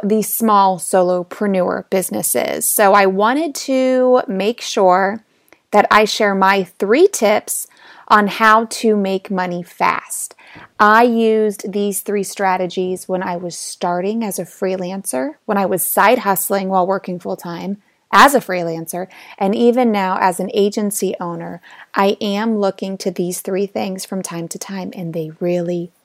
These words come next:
do work. So, for this Three Things on Thursday, how to make money fast.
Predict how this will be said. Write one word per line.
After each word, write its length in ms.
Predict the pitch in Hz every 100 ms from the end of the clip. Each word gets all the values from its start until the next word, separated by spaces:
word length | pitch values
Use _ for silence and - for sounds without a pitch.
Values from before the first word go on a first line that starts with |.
| _
do 400 | 185 170 165 170 _ _ _
work. 500 | 208 185 - _ - _ -
So, 360 | - 220 - _ _ _ _ _ _ _ _ _ _ _ _ _
for 100 | 208
this 180 | 208 208
Three 180 | 208 196
Things 300 | 196 185 190
on 140 | 185
Thursday, 520 | 185 180 175 220 262 _ _ _ _ -
how 120 | 214
to 60 |
make 200 | 202 202
money 160 | 208 196
fast. 500 | 202 196 277 -